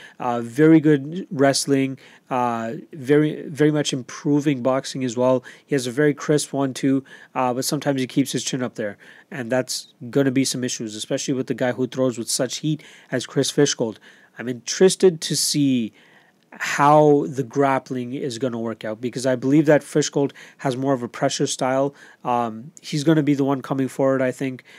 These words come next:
Um, I think he's gonna be the one landing his bombs too. He might have to, uh, you know, take a couple shots, but I don't think that Makwan Amirkhani possesses that much power, uh, in his hands to finish a guy like Chris Fishgold.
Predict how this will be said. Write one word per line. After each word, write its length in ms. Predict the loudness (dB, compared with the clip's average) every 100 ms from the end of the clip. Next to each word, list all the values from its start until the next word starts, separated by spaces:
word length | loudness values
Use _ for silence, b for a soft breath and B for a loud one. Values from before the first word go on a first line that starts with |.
| B -10
Um, 180 | -8 -6
I 100 | -8
think 180 | -4 -2
he's 120 | 0
gonna 160 | 0 0
be 140 | 0
the 100 | 0
one 260 | 0 -2 -6 _ -18 -18 -18 -12
landing 420 | -6 0 0 2
his 140 | 2 0
bombs 320 | -2 -4 -6
too. 240 | -6 -6 B B
He 140 | _ 0
might 160 | 2
have 120 | 2 0
to, 220 | -2 -2
uh, 40 | -4
you 200 | -6 -6
know, 140 | -6
take 240 | -2 -2 -2
a 60 |
couple 220 | -6 -6 -6
shots, 320 | -4 -4 -6 B B _
but 100 | 0
I 60 | 2
don't 200 | 2 0
think 200 | -4 -2
that 140 | -2
Makwan 640 | -2 -8 -6 -4 -2 -2
Amirkhani 680 | -2 -2 -4 -6 -6 -6 -6 B B B -4
possesses 520 | 0 2 0 -2 -2
that 180 | -4 -4
much 240 | -8 -8
power, 520 | -6 2 4 4 0 B B B
uh, 220 | -4 -2 -2
in 120 | -4
his 180 | -6 -6
hands 260 | -6 -6
to 300 | -8 -2 0
finish 380 | 0 -2 -4 -4
a 20 |
guy 160 | -4 -4
like 140 | -6
Chris 200 | -6 -6
Fishgold. 500 | -2 -2 -2 -4 -6